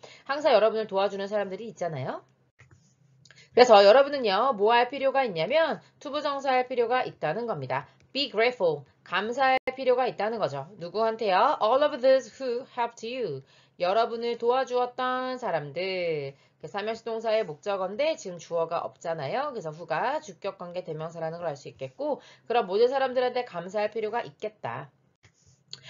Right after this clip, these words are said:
Gratitude. 그래서 이 글이 하고 싶은 얘기는요. 감사라고 하는 것이 얼마나 중요한가. 여러분에게 성공에 도움을 주었던 사람들에게 감사하는 것이 중요한데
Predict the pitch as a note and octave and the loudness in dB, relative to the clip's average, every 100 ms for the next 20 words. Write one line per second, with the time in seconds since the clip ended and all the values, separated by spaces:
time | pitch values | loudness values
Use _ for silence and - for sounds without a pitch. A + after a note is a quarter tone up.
0 | - - A#3+ C#4 - C#4+ C4 F#3+ D#3 A3 | -4 12 12 12 12 6 6 4 2 0
1 | B3+ C4 A3 A#3+ B3+ B3+ - - C4 C4 | 2 2 2 0 0 -4 -6 -6 -2 -2
2 | C4 B3+ G#3+ F#3 A3 G#3+ F#3 A3 C4 G3 | -2 -6 -6 -4 -6 -4 -2 -2 -2 -6
3 | G3 A#3+ A#3+ A#3 A#3+ A#3 A3 A3+ B3 F3 | -8 -4 -2 0 -2 -2 -4 -4 0 0
4 | F3 G3+ G3+ - F#3 G#3 D3 F3+ F#3+ - | 0 -4 -8 -10 -6 -4 -2 0 -2 -4
5 | - - - F3 G3+ A3+ A3+ A3 A3+ A3+ | -20 -16 -4 0 0 -2 -4 -2 0 0
6 | E3+ C3+ C4 C4+ C#4 C4 G3+ G3 G#3 E3+ | 0 -2 -6 -4 -2 -2 -4 -4 -4 -6
7 | E3+ E3+ F#3+ A3 G#3 G3 F3 E3 E3+ - | -6 -4 -6 -4 -4 -6 -4 -4 -6 -8
8 | C3+ C3 A#3+ E4 E4 - - E3 F3+ G#3 | -8 0 4 4 0 -16 -8 -8 -4 -4
9 | G3+ G3 G3 - E3+ G3+ E3 E3+ C#4 D#3+ | -4 -6 -8 -10 -8 -6 -4 0 2 0